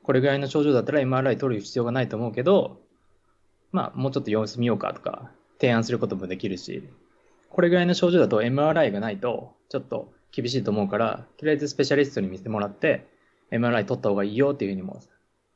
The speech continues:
その、アドバイスできるんで、そういった診断にも役立ってるし、今の。あと、アドバイスにも役立ってる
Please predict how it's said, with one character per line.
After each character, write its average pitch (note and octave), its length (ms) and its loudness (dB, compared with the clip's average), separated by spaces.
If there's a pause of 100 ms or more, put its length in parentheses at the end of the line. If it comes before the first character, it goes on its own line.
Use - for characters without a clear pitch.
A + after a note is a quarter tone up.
(300)
そ - 120 -12
の、 F#2 360 -6
ア A#2 60 4
ド A2 60 0
バ F#2+ 100 0
イ E2+ 40 -6
ス - 40 -16
で G2 80 -6
き G2+ 120 -4
る F#2+ 100 -6
ん F#2 60 -12
で、 D2 260 -6 (880)
そ - 220 4
う G3 60 10
い G3 40 8
っ G3 40 4
た F#3 400 2 (340)
診 G3 320 4
断 F#3+ 180 2
に G3 80 6
も B2+ 120 2
役 G2 240 -2
立 G#2+ 100 0
っ - 40 -16
て - 140 -4
る F2+ 80 -4
し、 - 160 -10
今 G#2 140 -4
の。 - 200 -6 (500)
あ C#3 80 -2
と、 G2 240 -4 (1000)
ア E3+ 120 2
ド F3+ 60 6
バ C3+ 140 4
イ G2 40 0
ス A2 100 -12
に G2+ 60 -6
も F#2+ 120 -2
役 G2 200 -4
立 G2+ 120 -2
っ - 20 -14
て A#2+ 120 -8
る - 200 -10